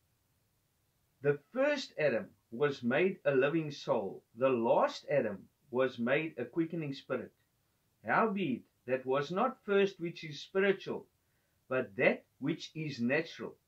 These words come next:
and afterward which is spiritual. The first man is of the earth, earthy. The second man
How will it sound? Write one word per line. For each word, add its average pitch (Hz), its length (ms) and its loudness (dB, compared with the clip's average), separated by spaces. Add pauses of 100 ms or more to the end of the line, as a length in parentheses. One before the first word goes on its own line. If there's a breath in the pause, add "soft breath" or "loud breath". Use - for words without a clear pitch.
(500)
and 139 220 4 (100)
afterward 196 600 2 (560)
which 156 360 -4
is 139 360 -8 (100)
spiritual. - 720 -6 (580)
The 135 220 -4 (100)
first 311 340 -2
man 180 280 2
is 156 240 -6
of 143 180 -2
the - 220 -4
earth, 143 260 4 (220)
earthy. 143 340 2
The 101 160 -6
second 202 480 -2
man 160 300 -2